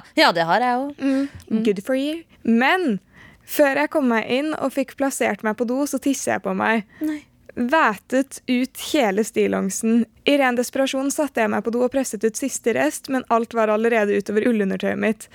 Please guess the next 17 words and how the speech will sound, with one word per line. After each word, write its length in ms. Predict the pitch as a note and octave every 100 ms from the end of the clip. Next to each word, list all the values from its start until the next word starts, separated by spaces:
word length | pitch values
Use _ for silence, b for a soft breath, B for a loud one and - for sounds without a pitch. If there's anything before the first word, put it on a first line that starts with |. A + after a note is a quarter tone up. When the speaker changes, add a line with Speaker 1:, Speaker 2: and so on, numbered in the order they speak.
| B B B -
Speaker 2:
Mens 220 | B3+ D4
jeg 100 | C#4+
satt 300 | C4+ A#3 - A#3
der 160 | A#3
i 60 | C4+
tanker 640 | - C4 G#3 - B3+ D4 -
med 240 | - B3 A#3+
en 80 | B3+ - A3+ A3+
dassblaut 560 | G3+ - B3+ B3 C4
stillongs 720 | - - A3+ G#3+ A3 A#3+ B3+ C4
langs 300 | A#3 A#3 -
anklene, 400 | A#3+ - A3+ C4
hørte 220 | B3 A#3
jeg 80 | G#3+
det 60 | A3
banket 300 | A3+ G#3+ B3
heftig 260 | A#3+ -